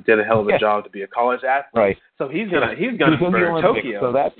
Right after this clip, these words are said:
Speaker 2: that establishes you as
Speaker 1: Yeah.
Speaker 2: a track guy. That's
Speaker 1: Tokyo twenty twenty is what he's striving for and what he wants to do,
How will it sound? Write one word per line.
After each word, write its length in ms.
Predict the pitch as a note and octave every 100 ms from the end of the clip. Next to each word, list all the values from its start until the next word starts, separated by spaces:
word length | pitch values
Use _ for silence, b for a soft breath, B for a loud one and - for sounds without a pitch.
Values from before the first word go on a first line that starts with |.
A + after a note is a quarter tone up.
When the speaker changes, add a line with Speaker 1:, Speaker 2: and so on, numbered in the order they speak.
| -
Speaker 2:
that 140 | D3
establishes 520 | D#3+ - F3+ D#3+ C#3 C#3+
you 140 | C3+
as 60 | F3
Speaker 1:
Yeah. 100 | A#2
Speaker 2:
a 60 |
track 260 | - - -
guy. 140 | - - _ _ _ -
That's 220 | C#3+ B2+ _ _
Speaker 1:
Tokyo 640 | F#3 A#3 - D#3+ G2+ F#2+ F#2 _ _ _ _ _ _ _ -
twenty 240 | E3+ F3+
twenty 380 | E3+ F3+ E3+ B2+
is 200 | A#2 G2+
what 200 | A2 A#2
he's 240 | B2+ D3+ A#2+
striving 340 | A#2+ G2+ F#2 -
for 240 | F2+ F2+
and 100 | F#2+ G#2+
what 140 | G#2
he 100 | C3
wants 240 | A#2+ G2 F#2
to 60 |
do, 120 | E2